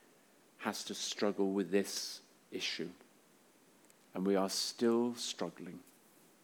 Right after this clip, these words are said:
because we know the reality that some who long to hear the word of Jesus Christ, they may not use those words, I'm not interested in that, but who want to know something of being,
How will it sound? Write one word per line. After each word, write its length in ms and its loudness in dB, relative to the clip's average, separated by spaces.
because 480 -2
we 100 2
know 220 4
the 220 -2
reality 640 -4
that 320 0
some 560 0
who 160 0
long 340 6
to 120 0
hear 360 4
the 120 -4
word 300 2
of 100 -6
Jesus 460 -4
Christ, 400 -6
they 80 2
may 140 2
not 180 2
use 320 4
those 280 0
words, 300 -2
I'm 80 -2
not 140 2
interested 500 -2
in 120 -10
that, 340 -10
but 100 2
who 120 6
want 280 6
to 80 0
know 180 6
something 600 0
of 240 0
being, 520 6